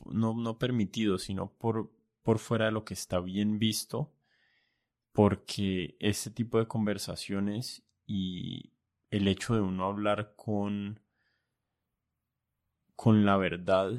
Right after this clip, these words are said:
y con la verdad no me refiero a la verdad absoluta, sino con mi ve-, con mi verdad, con lo que yo creo que es verdad, no con mi verdad como si lo que dice Martín es especialmente valioso para el mundo, pero sí ser sincero acerca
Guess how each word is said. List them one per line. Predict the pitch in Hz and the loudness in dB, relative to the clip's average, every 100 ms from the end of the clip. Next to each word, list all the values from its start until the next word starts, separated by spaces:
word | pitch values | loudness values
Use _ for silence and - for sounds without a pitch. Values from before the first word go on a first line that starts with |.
| 135 | -8
y | 110 | -8
con | - 101 | -4 0
la | 92 | 0
verdad | 90 87 | -2 -6
no | 95 | -4
me | 107 117 | -2 0
refiero | 104 - 95 95 | -2 -4 -6 -4
a | |
la | 101 | 0
verdad | 110 90 85 87 | -2 -2 -4 -4
absoluta, | 92 - 101 90 87 104 | -4 -6 -6 -8 -6 -6
sino | - 107 87 87 | -4 -4 -4 -8
con | - 98 101 98 101 | -6 -2 -2 -2 -2
mi | 110 113 | 0 2
ve-, | 110 - - | 2 -2 -6
con | - 101 101 | -6 -2 0
mi | 107 117 | 2 2
verdad, | 107 98 92 104 | 0 0 0 -2
con | - 95 | -4 -4
lo | - | -4
que | 98 | -4
yo | 95 110 107 | 2 2 2
creo | 123 120 117 | 0 0 0
que | - 92 | -2 -2
es | 98 98 | -4 -2
verdad, | 104 98 98 87 92 _ - | -2 2 2 2 -2 _ -8
no | 104 | -6
con | - 117 | 0 2
mi | 120 | 6
verdad | 113 92 90 92 92 | 6 4 4 4 2
como | - 104 104 | -6 -6 -4
si | - 95 | -6 -8
lo | 90 - | -10 -8
que | - | -6
dice | 92 - | -6 0
Martín | 104 95 90 90 87 | 2 2 0 -8 -4
es | 90 95 - - _ _ | -4 -4 -8 -16 _ _
especialmente | 127 110 - 95 - 90 87 98 98 | -8 -8 0 0 2 -2 0 0 2
valioso | 101 87 85 87 104 | 2 2 0 -8 -4
para | 113 95 | -2 -2
el | |
mundo, | 92 101 101 107 123 - - - - _ _ | 0 -2 0 -2 -4 -10 -20 -20 -20 _ _
pero | 104 95 | 4 4
sí | 87 - 95 | 2 0 0
ser | - 113 107 | 0 0 2
sincero | - 107 104 - 113 110 | 2 0 2 2 4 4
acerca | - 104 101 - 104 117 | 0 -4 -6 -6 -6 -6